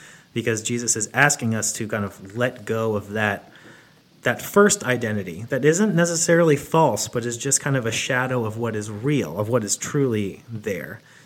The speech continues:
Just as I think our families are kind of a reflection and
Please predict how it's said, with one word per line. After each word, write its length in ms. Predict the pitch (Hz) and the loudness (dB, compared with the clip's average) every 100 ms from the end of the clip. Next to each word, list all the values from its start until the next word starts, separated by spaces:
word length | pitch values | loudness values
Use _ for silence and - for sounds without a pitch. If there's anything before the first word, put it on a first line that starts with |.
| _ | _
Just 300 | 123 185 196 | 4 4 4
as 540 | 147 143 143 - - - - | 2 4 4 2 0 -6 -14
I 100 | 127 | -10
think 600 | 117 - - 147 120 - - - | -10 -6 0 2 0 -6 -20 -10
our 460 | 113 110 110 107 107 - | -6 -4 -2 -4 -8 -20
families 560 | - - 151 147 127 117 | -20 -6 0 2 0 -2
are 340 | - 117 113 | -4 -2 -2
kind 220 | 113 117 113 | -2 -4 -4
of 180 | 104 - | -4 -6
a 240 | 113 110 | -6 -4
reflection 840 | 107 120 - - 135 - 110 101 101 - - - - _ | -4 -6 -6 -2 -2 -2 -2 -2 -4 -10 -20 -20 -20 _
and 460 | 113 113 107 101 | -4 -2 0 -2